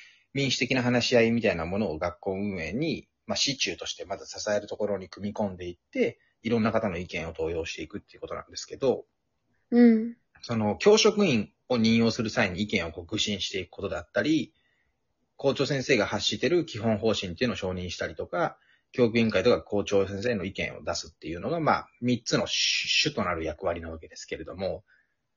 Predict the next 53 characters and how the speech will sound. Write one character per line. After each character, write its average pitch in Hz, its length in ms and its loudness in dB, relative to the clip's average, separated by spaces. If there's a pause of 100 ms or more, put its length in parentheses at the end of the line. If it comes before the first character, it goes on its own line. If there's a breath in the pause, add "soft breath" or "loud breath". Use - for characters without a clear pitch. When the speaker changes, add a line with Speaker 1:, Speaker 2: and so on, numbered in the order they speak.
(140)
Speaker 2:
う 247 100 2
ん 233 80 10
う 226 40 6
ん 220 40 2
う 220 40 0
ん。 214 60 2
Speaker 1:
実 208 60 2
際 202 120 0
コ 202 140 2
ミ 190 60 -4
ュ - 20 -6
ニ 190 100 -4
テ 190 100 -4
ィ 175 40 -2
ス - 80 -8
ク 185 100 2
ー - 40 4
ル、 110 60 2
略 104 220 0
し - 80 -4
て 107 60 -4
シ 127 280 2
ー 127 60 6
エ - 20 0
ス 123 180 -4
の 139 320 2 (320)
普 - 120 -18
及 143 160 2
率 90 240 0
で 82 80 -4
全 156 240 0
国 - 180 -6
で 85 60 -2
ま 107 140 2
だ 87 280 -2
約 135 200 4
二 147 120 4
十 139 140 2
七 101 160 2
パ 139 160 2
ー 135 40 2
セ 143 120 -6
ン 127 60 -6
ト 135 100 -2
ぐ 123 100 0
ら 101 80 4
い 82 40 -2
な 78 80 -6
ん 78 40 -10
で 80 60 -14
す - 80 -14
よ - 60 -12
ね。 143 140 -10